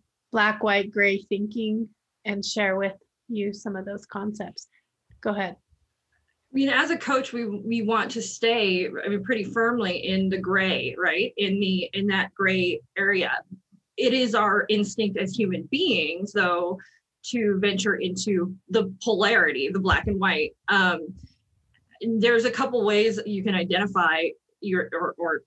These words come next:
Speaker 2: catch on, like Lisa was mentioning, like when, if you're, if you're getting attached to, you know, whether, let's give a, a, a, an example.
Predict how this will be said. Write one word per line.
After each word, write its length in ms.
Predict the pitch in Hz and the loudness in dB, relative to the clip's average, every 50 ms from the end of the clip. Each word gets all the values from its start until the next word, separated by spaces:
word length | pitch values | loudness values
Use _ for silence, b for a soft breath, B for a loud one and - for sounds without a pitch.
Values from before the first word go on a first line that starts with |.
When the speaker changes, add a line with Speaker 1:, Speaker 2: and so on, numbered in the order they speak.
| - | -6
Speaker 2:
catch 280 | - 196 202 214 208 214 | 0 2 2 2 2 0
on, 420 | 214 202 220 208 170 160 202 - - | -2 0 0 0 0 0 -2 -4 -2
like 180 | - 196 190 190 | -2 -2 -2 0
Lisa 240 | 196 202 202 190 202 | -2 -2 -2 0 -2
was 120 | 170 185 | -2 0
mentioning, 520 | 202 196 208 202 208 175 160 165 165 165 - _ - 185 - - | 0 0 0 0 -2 -2 -4 -4 -6 -8 -12 _ -14 -12 -6 -2
like 220 | 190 190 170 170 | 0 0 0 0
when, 320 | 170 190 190 - - - - - | -2 -2 -2 -2 -2 -6 -6 -6
if 240 | 160 - - 190 185 | -6 -4 -4 -4 -2
you're, 200 | 185 190 190 185 | 0 2 2 2
if 180 | - - 185 185 | 0 -2 -4 -4
you're 340 | 185 175 175 170 170 156 - | -2 -2 0 0 0 0 0
getting 200 | - 202 190 180 | -4 -4 -4 -4
attached 460 | 175 - - 190 170 - - - - - | -6 -4 -2 -2 -2 -2 -4 -10 -8 -4
to, 300 | 202 180 175 170 170 175 B B B B B _ _ _ - | -2 -2 0 -2 -2 -4 B B B B B _ _ _ -4
you 120 | - 220 208 | -2 0 2
know, 400 | 190 175 175 170 - - 190 - _ _ _ - | 2 2 0 0 -4 -12 -16 -16 _ _ _ -4
whether, 480 | 208 208 214 196 208 196 190 190 190 B B B B _ _ _ - | 0 0 2 2 2 2 0 -2 -4 B B B B _ _ _ -2
let's 240 | 226 233 247 247 247 | 2 4 4 4 4
give 140 | - 359 349 | 2 2 2
a, 160 | 381 254 - - _ - - - 233 | 2 -2 -2 -8 _ -14 -6 0 2
a, 160 | 226 208 196 190 214 - - | 2 2 2 -2 -6 -6 -4
a, 100 | 220 208 | -4 -2
an 100 | 185 208 214 | 0 2 2
example. 600 | 208 196 185 202 185 190 185 - 156 - - - | 2 2 2 2 2 0 -2 -2 -6 -8 -8 -12